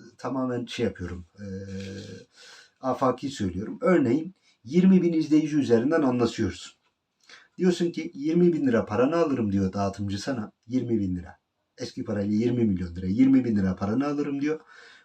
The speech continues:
Bu yirmi bin lirayı diyor yirmi bin izleyicinin üzerine çıkarsan diyor sana iade ederim.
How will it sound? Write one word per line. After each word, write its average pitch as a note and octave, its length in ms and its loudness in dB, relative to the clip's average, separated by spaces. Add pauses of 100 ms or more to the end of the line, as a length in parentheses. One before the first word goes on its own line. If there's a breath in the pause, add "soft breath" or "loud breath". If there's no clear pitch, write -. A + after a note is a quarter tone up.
(120)
Bu D#3 200 2
yirmi F3 440 2
bin A2+ 180 0
lirayı F2 240 0
diyor F#2+ 120 2
yirmi D3 440 4
bin C3+ 120 0
izleyicinin A2+ 600 2
üzerine C3 440 2
çıkarsan A2+ 580 0
diyor F2 220 -6 (480 soft breath)
sana C#3 260 -4
iade A#2 380 2
ederim. F2+ 280 -8